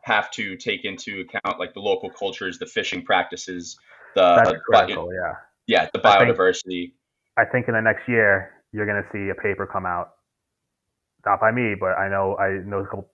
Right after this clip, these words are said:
Speaker 2: some people who are working on this. You're gonna see a paper come out about the importance of communal participation or communal, uh, and communal management and stakeholder relationships towards M P A
Speaker 1: Nice.
Speaker 2: effectiveness.
Speaker 1: Yeah.
Speaker 2: Um,
Speaker 1: And
Speaker 2: and, and,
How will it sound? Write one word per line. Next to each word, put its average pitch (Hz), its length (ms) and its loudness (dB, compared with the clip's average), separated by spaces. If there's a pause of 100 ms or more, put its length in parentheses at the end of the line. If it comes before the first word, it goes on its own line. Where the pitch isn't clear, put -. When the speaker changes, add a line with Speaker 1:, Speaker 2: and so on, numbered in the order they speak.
Speaker 2:
some 101 100 -6
people 101 220 -6
who 95 60 -6
are 95 100 0
working 104 260 0
on 92 80 -8
this. 90 160 -8
You're 98 100 -8
gonna 98 200 -8
see 98 80 -8
a 92 40 -10
paper 95 280 -8
come 95 180 -8
out 90 220 -4 (640)
about 92 440 0
the 98 60 -10
importance 95 520 -8
of 110 240 -2
communal 95 360 -6
participation 95 640 -10
or 87 80 -10
communal, 92 640 -8 (840)
uh, 95 300 4
and 95 300 0
communal 95 240 -6
management 92 400 -6
and 92 100 -16
stakeholder 92 360 -6
relationships 87 640 -10 (680)
towards 90 400 -6
M 92 180 -10
P 92 60 -12
A 85 40 -8
Speaker 1:
Nice. 80 100 -6
Speaker 2:
effectiveness. - 480 -10 (960)
Speaker 1:
Yeah. 80 300 -2 (100)
Speaker 2:
Um, 90 360 -2
Speaker 1:
And 117 280 2 (320)
Speaker 2:
and, 110 120 0
and, 110 240 -2